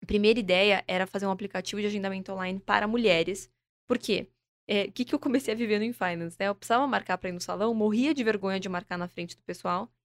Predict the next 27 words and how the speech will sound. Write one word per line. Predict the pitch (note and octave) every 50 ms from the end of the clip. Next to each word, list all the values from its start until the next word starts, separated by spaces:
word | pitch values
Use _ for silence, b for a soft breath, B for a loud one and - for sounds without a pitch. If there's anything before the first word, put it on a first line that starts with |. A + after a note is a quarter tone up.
| _ -
eu | - D4+
saía | - - A3+ A3
pra | G#3+ A#3 A#3 A#3+
ir | B3
marcar | A#3+ A#3+ B3 - A#3
no | A#3 A#3
banheiro. | B3 D4+ E4+ D#4+ A#3+ F3+ - G#3
O | _ _ _ _ _ -
salão | - A#3+ A3 G#3
não | G3 G3
tinha, | - - G3+ G3 F#3+ F#3+ G3 G3+ _ _ _ _ _ _ _ -
não | G#3 G#3
tinha | G#3 - G3+ F#3+
nada | F#3+ F#3+ F#3+ F#3+ G3
digital, | G3 G3 G#3 A3 - - G3+ G3+ A3+ A#3
era | G#3 F#3 F#3+
pelo | - F#3
telefone, | F#3 - F#3+ G3+ - - - G3+ G#3 A#3 C#4 E4 F4 -
mulher | - A#3 A3+ G3+ F3+ F3 F3+
trabalhando, | - - G#3 F#3 F#3+ F#3+ F#3 F#3+ G#3 B3+ D4+ C#4+ A3 F3+ F#3+ - _ _ _ _ _ _ _ _ -
isso | A#3+ A#3 -
ia | -
começar | - - D4 C#4 - B3+
a |
ser | B3 -
uma | B3 C4+
coisa, | C4 - G#3 G3+ G3+ B3 D4+ D#4